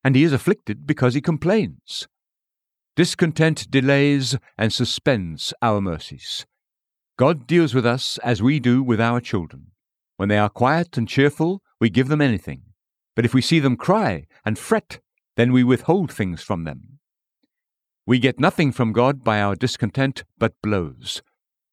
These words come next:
The more the child struggles, the more it is beaten. When we struggle with God by our sinful passions, he doubles and triples his strokes. God will tame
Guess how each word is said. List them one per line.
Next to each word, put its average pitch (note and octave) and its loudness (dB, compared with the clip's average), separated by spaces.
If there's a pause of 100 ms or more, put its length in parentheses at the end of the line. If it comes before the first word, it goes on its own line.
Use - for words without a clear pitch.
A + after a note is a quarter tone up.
(120)
The F#2 -10
more C3+ 4
the C#3 2
child C#3 0
struggles, B2 -2 (200)
the F#2 -6
more G#2 2
it G#2+ -2
is G#2+ -4
beaten. C#2+ -8 (1000)
When A#2+ 2
we D#3+ 4
struggle D#3+ 2
with C#3+ 2
God E3 -2 (100)
by G#2 0
our A2 2
sinful C#3 0
passions, C3 -4 (180)
he B2+ 2
doubles D3+ 0
and B2 0
triples - -2 (120)
his B2+ 0
strokes. - -8 (920)
God C#3 2
will D#3 4
tame B2+ 0